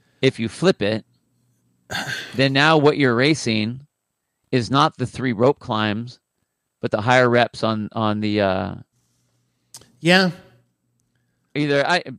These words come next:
Speaker 2: Or
Speaker 1: I mean,
Speaker 2: I would s-,
Speaker 1: I probably
Speaker 2: honestly
Speaker 1: would've made the de-, I would've made the devil press last. So three
Speaker 2: Ooh.
Speaker 1: rope climbs, lunges, then the devil press.
Speaker 2: Take the lunges out, man. God
Speaker 1: Well, I
Speaker 2: bless.
Speaker 1: mean, whatever.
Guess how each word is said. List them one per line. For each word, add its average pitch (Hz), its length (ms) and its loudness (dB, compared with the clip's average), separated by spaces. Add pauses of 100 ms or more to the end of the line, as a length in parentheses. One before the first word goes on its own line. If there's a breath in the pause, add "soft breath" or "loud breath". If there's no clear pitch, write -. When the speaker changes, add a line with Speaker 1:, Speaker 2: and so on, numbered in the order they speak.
(100)
Speaker 2:
Or 233 180 4
Speaker 1:
I - 40 0
mean, - 80 2
Speaker 2:
I - 80 4
would 254 140 4
s-, - 100 -2
Speaker 1:
I 147 80 2
probably 175 140 4
Speaker 2:
honestly 185 200 4
Speaker 1:
would've 190 120 6
made 147 140 2
the 131 80 0
de-, 131 200 0
I 147 60 2
would've 165 160 0
made 147 140 -2
the 123 80 -6
devil 123 220 -2
press 107 280 -4
last. 101 380 -6 (1600 soft breath)
So 202 240 4
three 139 120 4
Speaker 2:
Ooh. 127 80 4
Speaker 1:
rope 165 160 4
climbs, 165 420 -2
lunges, 139 520 0
then 123 180 -6
the 117 80 -4
devil 101 240 0
press. 113 320 -10
Speaker 2:
Take 180 180 -6
the - 80 -6
lunges 95 360 -4
out, 101 220 -4
man. 104 300 -4
God 95 420 -6
Speaker 1:
Well, 165 140 -8
I - 40 -4
Speaker 2:
bless. 160 120 -4
Speaker 1:
mean, 147 100 -2
whatever. 87 380 -6